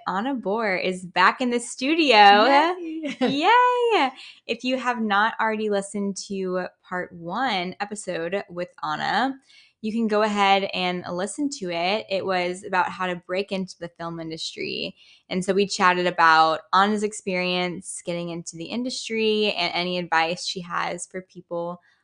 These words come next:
Speaker 1: looking to do the same. So we're super excited to have her back. Today, we're gonna chat a little bit of a different topic
Speaker 2: Yeah.
Speaker 1: about how to be a light, how to be positive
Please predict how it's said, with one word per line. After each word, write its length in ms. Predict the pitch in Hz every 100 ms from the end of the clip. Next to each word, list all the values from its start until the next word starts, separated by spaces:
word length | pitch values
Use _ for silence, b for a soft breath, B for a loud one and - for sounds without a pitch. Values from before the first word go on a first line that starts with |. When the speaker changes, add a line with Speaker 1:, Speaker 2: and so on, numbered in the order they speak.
| -
Speaker 1:
looking 300 | 185 185 226
to 160 | 214 208
do 140 | 226
the 80 | 226
same. 680 | 220 196 220 359 233 175 185
So 240 | - 240
we're 160 | 247 269
super 440 | 269 277 302 392
excited 580 | 381 - - 220 269 269
to 100 | 277
have 220 | 226 214
her 180 | 269 269
back. 560 | 202 175 165 190 262 - b b b b _ -
Today, 380 | 214 196 247 370
we're 100 | 269
gonna 200 | 247 220
chat 680 | 214 - 185 180 175 - - -
a 80 | 208
little 160 | 320
bit 160 | 427 427 415
of 80 |
a 60 | 247 -
different 440 | 190 214 285 285
topic 520 | - 190 208 - - 185 170
Speaker 2:
Yeah. 240 | 185 180 160 156 B -
Speaker 1:
about 840 | 202 190 190 180 180 180 180 - -
how 300 | - 180 190
to 80 | 254
be 340 | 247 233 226
a 80 | 196
light, 640 | 185 170 165 214 240 -
how 120 | - 202
to 60 |
be 180 | 226 220
positive 880 | - - 170 214 226 190 165 160 170